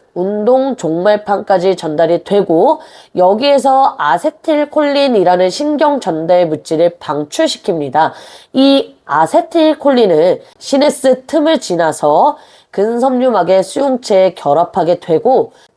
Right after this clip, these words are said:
이 순간 탈분극이 일어나면서 전기 신호가 근섬유 전체로 퍼지게 됩니다.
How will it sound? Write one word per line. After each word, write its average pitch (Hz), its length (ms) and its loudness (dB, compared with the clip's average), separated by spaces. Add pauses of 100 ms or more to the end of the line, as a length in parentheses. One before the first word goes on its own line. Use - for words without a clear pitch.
이 190 120 4
순간 247 340 2
탈분극이 285 680 2
일어나면서 180 840 0 (260)
전기 214 400 -2
신호가 233 500 0
근섬유 226 680 -4
전체로 190 760 -2 (100)
퍼지게 254 320 0
됩니다. 143 400 -4